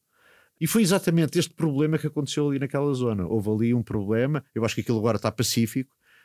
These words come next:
mas, eh, eh, era uma, uma luta entre as pessoas que iam para lá,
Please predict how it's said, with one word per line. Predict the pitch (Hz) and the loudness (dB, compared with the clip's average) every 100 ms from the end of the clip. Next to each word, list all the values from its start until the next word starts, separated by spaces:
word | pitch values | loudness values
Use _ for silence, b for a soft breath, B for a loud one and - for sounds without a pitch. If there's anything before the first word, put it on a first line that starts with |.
| b | b
mas, | 113 117 117 104 | -2 0 0 -2
eh, | 107 107 - | -2 -2 -4
eh, | 101 92 87 - | -4 -4 -6 -6
era | 92 95 | -4 -2
uma, | 95 | -2
uma | 95 107 104 | -2 0 2
luta | 101 113 107 | 2 0 0
entre | 101 101 - | 0 -2 -4
as | 95 | -8
pessoas | - 107 - | -4 -6 -2
que | 107 | 0
iam | 98 | 0
para | 104 | 0
lá, | 90 92 107 110 | 0 2 2 0